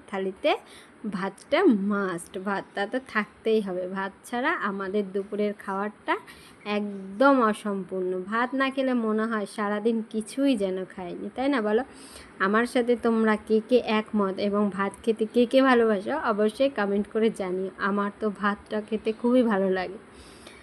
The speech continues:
আর তার সাথে এখানে আছে দেখো আলুর চোখা, আহ, শুকনো লঙ্কা, জিরে ফোড়ন দিয়ে,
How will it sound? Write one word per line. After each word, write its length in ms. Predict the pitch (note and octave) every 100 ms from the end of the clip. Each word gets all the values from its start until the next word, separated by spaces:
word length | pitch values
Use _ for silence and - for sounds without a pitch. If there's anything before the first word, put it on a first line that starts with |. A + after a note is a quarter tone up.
| - - -
আর 260 | G3 F3+ F3+ - -
তার 280 | G3+ G3+
সাথে 340 | A3 A#3+ A#3 -
এখানে 540 | - G3 G#3 G3 G3+ -
আছে 460 | F#3 F#3 - G#3+ G3+
দেখো 500 | F3+ F#3 - C4+ F#4 -
আলুর 500 | G3 G3+ G3 D4 G4 - -
চোখা, 440 | C4 B3+ - G3
আহ, 1200 | G3 - - - - - - - - G3 G3 G3
শুকনো 500 | F#3+ A#3 A3 A3 A3
লঙ্কা, 580 | A3 A3 A3 G#3+ B3+ C4+
জিরে 540 | G#3+ G#3 G#3 G#3 A3
ফোড়ন 580 | A3 - G3 G3+ G#3 G#3+
দিয়ে, 380 | A3 A#3+ C4